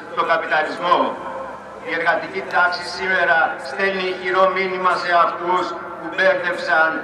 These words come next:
τη μάσκα με το φήμοτρο πως δεν θα σιωπήσει, δεν θα συμβιβαστεί, πως απέναντι στη βαρβαρότητα του καπιταλισμού που δεν μπορεί να προστατεύσει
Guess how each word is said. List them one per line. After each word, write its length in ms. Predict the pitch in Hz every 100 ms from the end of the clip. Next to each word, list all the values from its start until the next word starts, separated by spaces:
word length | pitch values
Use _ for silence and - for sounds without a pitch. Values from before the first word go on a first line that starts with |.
| - -
τη 80 | 175 180 170
μάσκα 400 | 180 185 - 175 175
με 60 | 175 165
το 60 | 151
φήμοτρο 600 | - 180 180 175 175 165 160 151 - -
πως 160 | 185 170 190
δεν 120 | 202 -
θα 80 | 185 -
σιωπήσει, 680 | 185 - 185 190 - - 139 - - - - 175
δεν 160 | 196 202
θα 80 | 214 202
συμβιβαστεί, 760 | 185 185 175 180 185 - 185 185 127 - - - - 165
πως 120 | - 170
απέναντι 440 | - 202 196 190 185
στη 80 | 180 175
βαρβαρότητα 760 | - 170 165 190 190 - 170 -
του 80 | - 160
καπιταλισμού 760 | 147 151 151 139 - 160 165 175 175 - - -
που 100 | 165 180
δεν 120 | 190 185
μπορεί 280 | 185 180 190
να 40 | 175
προστατεύσει 640 | 180 175 170 - 185 180